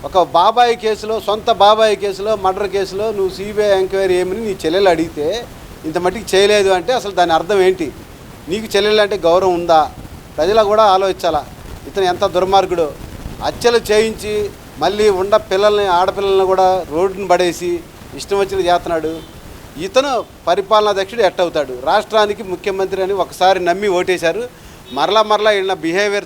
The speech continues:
చూసి ఎవరు కూడా మళ్ళీ ఓటేయడానికి సిద్ధంగా లేరు.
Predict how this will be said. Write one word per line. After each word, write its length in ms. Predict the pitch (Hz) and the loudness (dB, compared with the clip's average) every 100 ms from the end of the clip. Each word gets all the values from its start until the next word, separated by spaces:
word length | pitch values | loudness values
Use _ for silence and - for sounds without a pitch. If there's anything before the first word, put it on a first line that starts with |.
| - | -8
చూసి 200 | 185 208 | -14 -10
ఎవరు 320 | 214 175 196 | -6 -6 -4
కూడా 200 | 196 190 | -4 0
మళ్ళీ 340 | 196 170 180 202 | 0 -2 -2 -2
ఓటేయడానికి 640 | 170 185 196 185 185 170 | -2 -2 -2 -2 -2 -4
సిద్ధంగా 460 | - 147 165 170 165 | -12 -4 -2 2 2
లేరు. 400 | 156 175 214 | 2 -2 -2